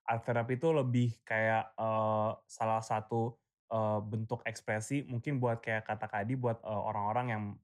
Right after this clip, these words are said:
susah gitu ya, Kak, buat mengekspresikan inner dirinya gitu. Pertanyaan aku, sebenarnya bisa nggak sih, Kak, kayak kita tuh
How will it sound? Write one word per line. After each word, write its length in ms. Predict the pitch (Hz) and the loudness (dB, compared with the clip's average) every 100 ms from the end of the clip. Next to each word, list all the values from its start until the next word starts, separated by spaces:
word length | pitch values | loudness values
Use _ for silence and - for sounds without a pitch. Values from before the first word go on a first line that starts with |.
| _ | _
susah 360 | - 127 120 127 | -8 -4 0 0
gitu 200 | 117 113 | 0 0
ya, 100 | 113 | 0
Kak, 220 | 113 110 | 0 -2
buat 180 | 110 107 | -2 -4
mengekspresikan 800 | 110 104 101 - 98 107 120 117 - _ _ - | -4 -6 -6 -8 -8 -6 -6 -6 -8 _ _ -6
inner 200 | 117 113 | -2 0
dirinya 360 | 113 110 110 | 0 0 -2
gitu. 400 | 107 107 107 104 107 _ - | -2 -4 -4 -8 -8 _ -10
Pertanyaan 400 | 113 120 120 120 | -4 0 0 0
aku, 320 | 175 190 190 _ _ | 2 0 -2 _ _
sebenarnya 480 | - 127 143 190 190 - - - | -4 2 6 6 4 -4 -18 -2
bisa 260 | 127 147 | 2 4
nggak 160 | 190 123 | 4 2
sih, 140 | 135 | 0
Kak, 180 | 120 147 | 2 2
kayak 160 | 127 117 | 0 -2
kita 240 | 113 123 | -2 -2
tuh 300 | 120 160 156 | 0 0 0